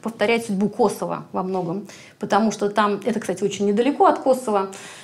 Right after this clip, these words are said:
и там щас, э, тоже, э, превалирует мусульманское население. Но вот это местечко Старый Раз, оно очень интересное. И там есть один древний монастырь. И вот на одном надгробии в форме креста,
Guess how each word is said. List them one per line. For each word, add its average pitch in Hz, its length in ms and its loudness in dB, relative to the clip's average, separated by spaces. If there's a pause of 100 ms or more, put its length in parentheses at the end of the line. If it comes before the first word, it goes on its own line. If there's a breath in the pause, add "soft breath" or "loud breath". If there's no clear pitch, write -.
(120)
и 214 340 2
там 220 320 4
щас, 202 360 -2
э, 196 360 -10
тоже, 180 360 -2 (220)
э, - 760 -12
превалирует 202 500 0
мусульманское 196 560 -4
население. 285 720 2 (420 loud breath)
Но 240 120 2
вот 254 240 4
это 233 160 -2
местечко 254 440 0
Старый 262 280 4
Раз, 403 200 4
оно 233 160 4
очень 254 240 0
интересное. 185 520 -4
И - 20 -6
там 285 260 2
есть 262 300 -2 (340 loud breath)
один 247 320 2
древний 254 320 4
монастырь. 202 800 -2 (300)
И 220 100 -2
вот 233 300 -2 (720)
на 202 560 -2 (240)
одном 196 500 -2
надгробии 233 680 4
в - 80 -4
форме 254 300 4
креста, 233 640 -2